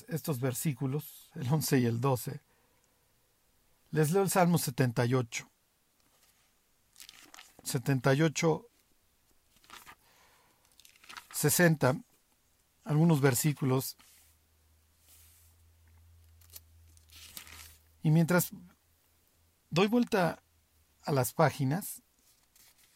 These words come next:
vayan pensando que, pues sí, Dios derramó su ira. Pero recuerden que sus buenas promesas,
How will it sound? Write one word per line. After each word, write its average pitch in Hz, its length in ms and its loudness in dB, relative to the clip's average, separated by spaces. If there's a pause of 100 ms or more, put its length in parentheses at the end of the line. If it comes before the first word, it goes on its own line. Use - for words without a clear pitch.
(220)
vayan 160 260 4
pensando 156 480 2
que, 131 300 -2 (800)
pues 147 160 0
sí, 196 140 -2
Dios 160 200 2
derramó 135 360 0
su 127 220 -4
ira. 120 240 -6 (2250)
Pero 139 180 0
recuerden 151 440 0
que 127 100 -4
sus - 200 -8
buenas 139 280 0
promesas, 127 580 -6